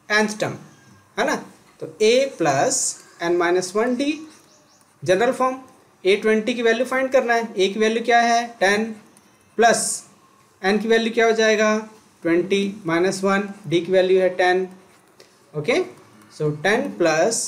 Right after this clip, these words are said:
अ, नाइनटीन into टेन, तो टेन प्लस वन नाइंटी is equals to टू हंड्रेड।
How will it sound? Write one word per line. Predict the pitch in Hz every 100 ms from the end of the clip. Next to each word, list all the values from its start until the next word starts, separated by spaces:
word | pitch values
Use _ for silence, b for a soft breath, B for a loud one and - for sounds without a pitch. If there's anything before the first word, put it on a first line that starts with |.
| - _ _ _ _ _ _ _ _ -
अ, | 135 123
नाइनटीन | 127 151 170 185 233 320 - - _ 165
into | 165 190 381 - - -
टेन, | - 254 330 - - _ _ - - _ _ _ -
तो | 151
टेन | 135 190 240
प्लस | 247 175 254 - - -
वन | 156 190
नाइंटी | 208 220 220 311 330 - - _ _ _ -
is | 156 151
equals | 175 180
to | 294 403 - - _ _ _ _ _ _ _ _ _ -
टू | 147
हंड्रेड। | 127 - - 107